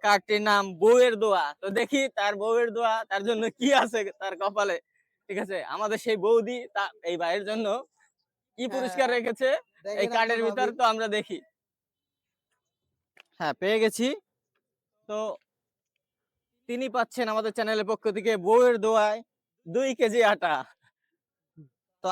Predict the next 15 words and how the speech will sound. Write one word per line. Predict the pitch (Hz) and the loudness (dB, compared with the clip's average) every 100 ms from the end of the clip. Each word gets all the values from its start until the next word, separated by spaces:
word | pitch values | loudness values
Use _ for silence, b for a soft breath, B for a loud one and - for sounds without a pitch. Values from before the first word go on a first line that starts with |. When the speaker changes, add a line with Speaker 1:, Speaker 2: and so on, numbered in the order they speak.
| 180 | -2
Speaker 1:
আমাদের | 214 214 | -2 -4
চ্যানেলের | 233 226 220 220 | -4 -4 -4 -4
পক্ষ | 226 196 | -6 -6
থেকে | 214 233 247 _ _ - | -2 -4 -4 _ _ -8
তিনি | 208 | -6
পাচ্ছেন | 202 214 240 226 226 165 _ - 156 | -2 -4 -2 -4 -4 -12 _ -6 2
বউয়ের | 226 247 220 | 4 4 2
দোয়ায় | 220 220 214 196 - 202 | 4 4 4 0 -4 2
দুই | 247 | 2
কেজি | 226 226 214 208 | 2 0 4 4
আটা। | - 143 127 _ _ _ _ _ _ _ | 4 0 -4 _ _ _ _ _ _ _
ধন্যবাদ, | 170 202 226 180 | -4 -2 -2 -2
জোরে | 202 247 | -2 -2
একটা | 240 214 | -4 -6
করতালি। | 220 202 156 | -6 -6 -6